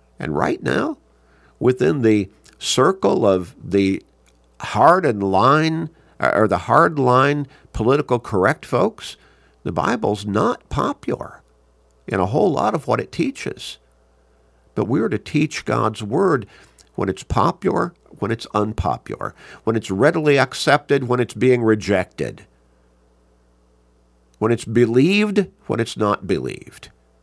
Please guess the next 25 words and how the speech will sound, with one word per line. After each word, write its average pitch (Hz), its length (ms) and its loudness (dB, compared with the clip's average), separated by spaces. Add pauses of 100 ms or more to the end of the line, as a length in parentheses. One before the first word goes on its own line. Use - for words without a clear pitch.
(840)
As - 140 -6
Paul 113 280 0
put 120 220 -2
it 104 140 0
in 87 180 -4
Second 92 400 -4
Timothy 95 260 -2
chapter 92 380 -4
four 98 240 0
and 92 100 -4
verse 95 240 -2
two, 110 360 -2 (760)
we're 95 160 -6
to - 80 -6
preach - 640 -6 (320)
God's 107 400 -2
word 101 420 0 (120)
in 107 200 0
season 95 640 -4
and - 280 -8
out 73 200 -4
of 65 120 -10
season. - 400 -10 (1300)
Church 143 320 0
members 120 560 2